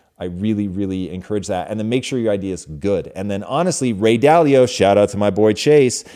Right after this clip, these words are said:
like, his whole thing about you, uh, he doesn't use these words, and I haven't read the book yet, despite Chase's haranguing me. Um, but his, the concept is that you earn credibility with people over time by being right,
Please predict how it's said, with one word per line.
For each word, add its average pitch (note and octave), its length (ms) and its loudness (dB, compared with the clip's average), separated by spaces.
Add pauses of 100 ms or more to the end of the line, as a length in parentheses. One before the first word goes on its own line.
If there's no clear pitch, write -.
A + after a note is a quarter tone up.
(220)
like, A2 180 0
his D#3+ 280 2
whole D3+ 160 2
thing B2+ 240 -4
about G#2+ 240 -2
you, A2 440 -2
uh, A2 280 -6
he A2+ 80 -4
doesn't G#2+ 180 -6
use G#2 160 -4
these G2 160 -6
words, G2+ 180 -2
and A2+ 60 -6
I - 20 -4
haven't D3 140 -8
read D#3 100 -6
the D#3 60 -6
book D#3 220 -4
yet, C#3 180 2
despite E2+ 400 -2
Chase's E2+ 360 -4
haranguing F#2 440 -2
me. F#2 220 -4 (360)
Um, G#2+ 680 -6 (1120)
but C3 340 0
his, B2 300 -2
the A#2 120 2
concept F#3 1000 -2
is F#2+ 480 -4 (220)
that B2 200 2
you D3+ 380 2
earn C3 240 -4
credibility G#2+ 600 -2
with F#2 160 -10
people G2+ 260 -6
over G2 160 -8
time E2+ 500 -10
by D#2+ 160 -6
being D#2 480 -10
right, C#2 380 -12